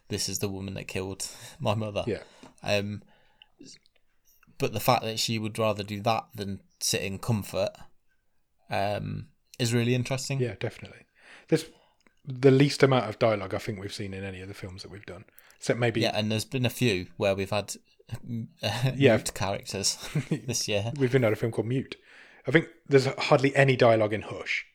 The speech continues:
Speaker 2: Uh, but other than that, I think this is probably the lowest one for the amount of dialogue. It manages to tell its story without making its characters talk.
Speaker 1: Yeah.
Speaker 2: And we do come across that quite often, but this time it's, like, to the extreme.
Speaker 1: And you can, you can see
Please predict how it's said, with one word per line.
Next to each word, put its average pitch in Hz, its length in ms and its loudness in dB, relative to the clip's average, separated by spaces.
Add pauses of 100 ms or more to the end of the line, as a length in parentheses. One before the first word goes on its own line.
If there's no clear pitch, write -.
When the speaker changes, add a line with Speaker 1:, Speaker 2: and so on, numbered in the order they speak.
(580)
Speaker 2:
Uh, 123 80 -4
but - 240 -2
other 127 140 4
than 120 140 4
that, 120 220 4
I 104 40 -4
think 113 200 -6
this 104 120 -4
is - 60 -10
probably 113 260 -2
the 101 100 -4
lowest 101 420 -2
one 110 240 -2 (380)
for - 140 -18
the 101 100 -6
amount 101 220 -6
of 98 80 -14
dialogue. 104 340 -4 (220)
It 117 100 -6
manages 135 320 4
to - 100 -12
tell 131 180 4
its 123 120 -2
story 127 320 6
without 104 340 -2
making 107 240 -8
its 104 100 -12
characters 104 420 -6 (160)
talk. 110 440 -6 (540)
Speaker 1:
Yeah. 92 160 -6 (400)
Speaker 2:
And 113 160 -6
we 127 100 2
do 165 140 4
come 165 160 2
across - 220 0
that 120 100 -6
quite 123 160 0
often, 101 280 -4
but - 240 -12
this 117 180 -2
time 98 320 -6
it's, - 200 -16
like, 87 200 -12 (340)
to 110 100 -6
the 95 100 -8
extreme. 85 520 -12 (800)
Speaker 1:
And 175 140 0
you 190 100 -2
can, 185 260 -10
you 185 160 -6
can 185 300 0
see 117 420 -2